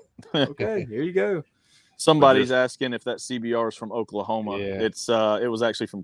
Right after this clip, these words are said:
Speaker 2: Key West.
Speaker 3: And then Josh Dragos is asking if you ever think you'll do, uh, M P D R training one day.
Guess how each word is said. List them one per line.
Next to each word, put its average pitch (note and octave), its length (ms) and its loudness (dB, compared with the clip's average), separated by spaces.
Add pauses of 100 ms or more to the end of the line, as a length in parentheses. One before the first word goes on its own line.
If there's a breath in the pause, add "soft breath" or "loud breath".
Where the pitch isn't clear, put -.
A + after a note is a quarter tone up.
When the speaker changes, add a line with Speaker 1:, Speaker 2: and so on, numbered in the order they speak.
Speaker 2:
Key A2+ 160 -2
West. F#2 400 -6 (1120 loud breath)
Speaker 3:
And G#2 100 -8
then G2+ 140 -4
Josh A#2+ 320 4
Dragos A2 480 2
is G2 80 -8
asking G#2 380 -4
if G2+ 180 -8
you G2+ 80 0
ever G2+ 160 -2
think G2+ 240 -6
you'll G2 80 -4
do, F#2+ 240 -4
uh, F2+ 280 -6
M G2 120 -10
P G2 160 -6
D G2 140 -4
R F#2+ 120 -4
training F#2+ 380 -6
one F2+ 160 -8
day. F#2+ 280 -10